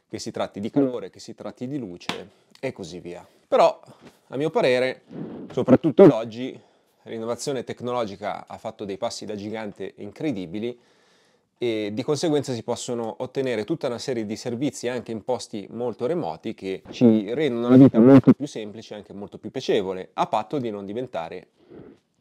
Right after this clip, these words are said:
dipendenti da queste tecnologie. Con dipendenza intendo in modo, eh, veramente, in modo compulsivo, quindi non riuscendo a fare assolutamente a meno.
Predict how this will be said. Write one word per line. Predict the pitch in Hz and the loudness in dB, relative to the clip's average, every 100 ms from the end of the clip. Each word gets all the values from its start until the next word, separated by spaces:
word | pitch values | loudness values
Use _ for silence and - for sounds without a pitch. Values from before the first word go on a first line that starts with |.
| - - | -16 4
dipendenti | 120 156 185 139 95 90 | 4 4 -2 -4 -6 -10
da | 87 | -12
queste | 85 98 107 | -10 -10 -12
tecnologie. | - - 92 95 85 85 85 - _ _ _ | -16 -16 -12 -12 -12 -12 -14 -16 _ _ _
Con | - 147 | -6 -4
dipendenza | 131 180 147 139 147 | -4 -2 -2 -4 -6
intendo | 98 82 104 101 92 87 _ - - - - | -8 -8 -8 -8 -10 -12 _ -18 -14 -12 -12
in | 113 | -8
modo, | 113 120 107 98 - 104 - | -4 -2 -4 -8 -12 -20 -16
eh, | 101 92 90 90 | -14 -14 -16 -14
veramente, | 87 95 95 107 - 104 98 85 - _ | -12 -10 -10 -12 -10 -8 -8 -8 -18 _
in | 107 | -12
modo | 104 110 110 | -8 -6 -6
compulsivo, | - 113 104 95 160 139 92 | -6 -10 -10 -4 0 0 -2
quindi | - 107 90 92 - | -6 -8 -8 -10 -8
non | 117 139 | -6 -4
riuscendo | 127 123 - 127 135 | -4 -6 -2 6 10
a | 120 | 10
fare | 104 113 117 | 10 8 6
assolutamente | 110 - 107 - 101 107 - | 4 -4 -16 -12 -12 -10 -6
a | |
meno. | 104 139 101 92 | 0 2 0 -6